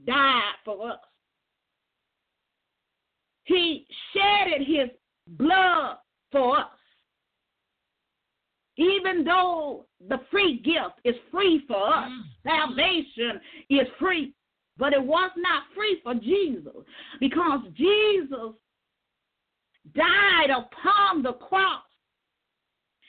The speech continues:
Speaker 1: that we may receive the free gift of salvation. That we may receive the gift of life through the Son of God.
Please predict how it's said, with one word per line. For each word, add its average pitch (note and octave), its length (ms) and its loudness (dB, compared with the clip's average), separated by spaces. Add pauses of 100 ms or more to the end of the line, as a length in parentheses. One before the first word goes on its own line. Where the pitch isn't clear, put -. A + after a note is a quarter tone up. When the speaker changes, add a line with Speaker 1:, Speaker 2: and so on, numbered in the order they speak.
(140)
Speaker 1:
that D4 300 -2
we G4+ 380 2
may E4+ 420 -2 (300)
receive C#4 1400 -2 (520)
the B3 100 -2 (100)
free C#4 200 -2
gift B3 360 -2
of A#3 100 -4 (120)
salvation. G3+ 840 -6 (920)
That D#4+ 260 2
we G#4 260 2
may F#4+ 260 0 (640)
receive C#4+ 1400 -2 (640)
the D4 120 -2 (140)
gift F4 300 0
of B3+ 100 -2
life D4+ 320 0 (880)
through C4 300 -2
the - 20 -12 (160)
Son D4 260 -4
of A#3+ 160 -4
God. - 300 -8